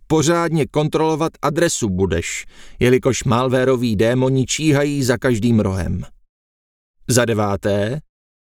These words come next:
velikostí svého sac steku chlubiti se nebudeš.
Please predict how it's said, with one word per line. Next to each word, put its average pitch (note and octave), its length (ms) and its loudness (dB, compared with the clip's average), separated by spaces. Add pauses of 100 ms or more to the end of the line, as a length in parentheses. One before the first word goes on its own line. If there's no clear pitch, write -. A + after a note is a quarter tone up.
(220)
velikostí D3+ 680 2
svého D3 420 0
sac - 300 -2
steku - 600 -2 (200)
chlubiti E3+ 560 2
se D#3+ 200 2
nebudeš. C#3 720 -2